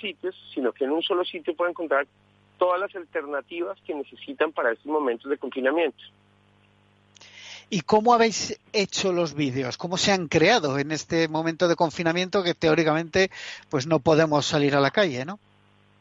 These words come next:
Speaker 1: Mira, yo soy publicista, llevo como veinte años trabajando en la industria. Eh, trabajé veinte años para multinacionales y esto es un momento histórico.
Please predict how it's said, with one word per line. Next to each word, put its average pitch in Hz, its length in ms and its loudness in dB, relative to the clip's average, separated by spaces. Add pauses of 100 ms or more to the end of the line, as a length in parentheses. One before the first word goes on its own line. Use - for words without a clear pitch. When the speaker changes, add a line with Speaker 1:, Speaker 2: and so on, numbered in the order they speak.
(120)
Speaker 1:
Mira, 135 300 0
yo 110 140 -10
soy 139 140 -14
publicista, 165 600 -2
llevo 160 240 2
como 160 260 -6
veinte 135 300 -4
años 165 280 0
trabajando 123 420 -4
en 160 60 -8
la 165 60 -6
industria. 143 480 -8 (840)
Eh, 117 260 -2
trabajé 113 300 0
veinte 143 260 -2
años 160 240 -2
para 143 300 2
multinacionales 120 840 0 (400)
y 131 140 0
esto 135 200 -4
es 135 40 -12
un 160 80 -6
momento 160 360 0
histórico. 151 500 -4